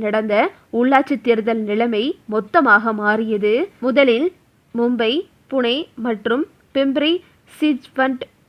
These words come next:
மாநகராட்சிக்கான தேர்தலில் ஷிண்டே சிவசேனாவும் பாஜக கூட்டணி அமைத்து போட்டியிட்டன. இதில் தனித்து விடப்பட்ட அஜித் பவார் யாருமே எதிர்பார்க்காத வகையில்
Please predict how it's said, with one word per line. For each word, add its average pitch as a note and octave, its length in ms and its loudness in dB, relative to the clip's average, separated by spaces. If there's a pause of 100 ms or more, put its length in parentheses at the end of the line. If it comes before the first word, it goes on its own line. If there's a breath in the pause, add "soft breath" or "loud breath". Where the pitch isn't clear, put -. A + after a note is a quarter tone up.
மாநகராட்சிக்கான A3+ 1080 2 (120)
தேர்தலில் A3+ 500 0 (340 soft breath)
ஷிண்டே C4+ 360 0 (120)
சிவசேனாவும் A3+ 800 0 (340 soft breath)
பாஜக C4 540 4 (100)
கூட்டணி A#3 380 -2 (200)
அமைத்து A3+ 380 -4 (180)
போட்டியிட்டன. G#3+ 600 -2 (600 soft breath)
இதில் A3+ 280 2 (320 soft breath)
தனித்து A#3+ 420 0
விடப்பட்ட A#3 440 -4 (260)
அஜித் A3 320 -4
பவார் G#3+ 360 2 (420 soft breath)
யாருமே C4 400 6 (120)
எதிர்பார்க்காத B3 720 2 (120)
வகையில் G#3+ 440 -2